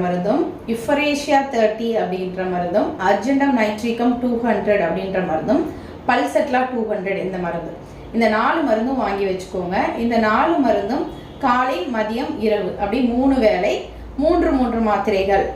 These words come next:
உங்களோட கன்ஜக்டிவைட்டிஸ், ரெட்னஸ், உறுத்தல் இதெல்லாம் கம்ப்ளீட்டா போற வரைக்கும் போட்டுக்கோங்க. அது மாதிரி யுஃபரேஷியான்ற ஐ டிராப்ஸ் வாங்கி வச்சுக்கோங்க. அந்த ஐ டிராப்ஸை த்ரீ ஹவர்ஸ்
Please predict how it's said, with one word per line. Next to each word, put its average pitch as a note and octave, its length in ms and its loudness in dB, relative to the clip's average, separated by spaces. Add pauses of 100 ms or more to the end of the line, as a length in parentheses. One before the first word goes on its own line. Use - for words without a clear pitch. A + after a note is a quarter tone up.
உங்களோட A#3+ 240 2 (100)
கன்ஜக்டிவைட்டிஸ், A#3 680 0 (120)
ரெட்னஸ், G#3+ 440 2 (120)
உறுத்தல் B3 420 2
இதெல்லாம் G#3+ 340 0
கம்ப்ளீட்டா A#3 500 0 (120)
போற G#3 240 2
வரைக்கும் F#3+ 360 0
போட்டுக்கோங்க. F3+ 500 0 (500)
அது G#3 160 0
மாதிரி A#3+ 220 4
யுஃபரேஷியான்ற C4 800 2 (160)
ஐ - 20 0 (160)
டிராப்ஸ் B3 340 -4
வாங்கி F#3+ 220 -4
வச்சுக்கோங்க. F#3 460 -4 (540)
அந்த E4 220 0 (180)
ஐ - 20 2 (140)
டிராப்ஸை B3 440 2 (540)
த்ரீ D#4+ 220 -2
ஹவர்ஸ் D4+ 300 0